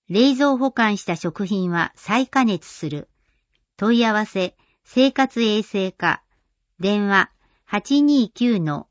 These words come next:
一一五五。詳しくはこちら、二次元コードがあります。一生に一度は肝炎ウイルスの検査を。七月二十七日から八月二日は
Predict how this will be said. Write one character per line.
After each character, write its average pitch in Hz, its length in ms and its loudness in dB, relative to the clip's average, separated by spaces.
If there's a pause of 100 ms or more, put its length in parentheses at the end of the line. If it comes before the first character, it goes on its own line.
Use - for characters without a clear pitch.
一 262 340 0
一 175 240 -6
五 208 300 -4
五。 202 340 -4 (920)
詳 294 260 2
し - 120 -14
く 214 140 -4
は 175 140 0
こ 180 160 -8
ち 226 180 -6
ら、 202 240 -2 (340)
二 196 160 -2
次 285 140 2
元 311 240 2
コ 294 220 0
ー - 20 0
ド 208 160 -2
が 151 120 -2
あ 147 60 -2
り 151 160 -6
ま 151 180 -6
す。 - 320 -20 (880)
一 214 120 -6
生 302 420 2
に 277 160 4
一 269 220 -2
度 254 160 2
は 165 240 0 (180)
肝 294 340 4
炎 277 300 0
ウ 254 100 0
イ 294 60 2
ル 277 100 0
ス - 140 -8
の 160 160 -2
検 220 320 -2
査 147 180 -2
を。 - 120 -10 (800)
七 302 160 0
月 311 280 2
二 311 180 4
十 254 220 0
七 - 260 -2
日 262 300 2
か 165 140 -4
ら 156 220 -2
八 214 360 -6
月 269 280 -2
二 - 280 -14
日 202 140 -4
は 165 220 -2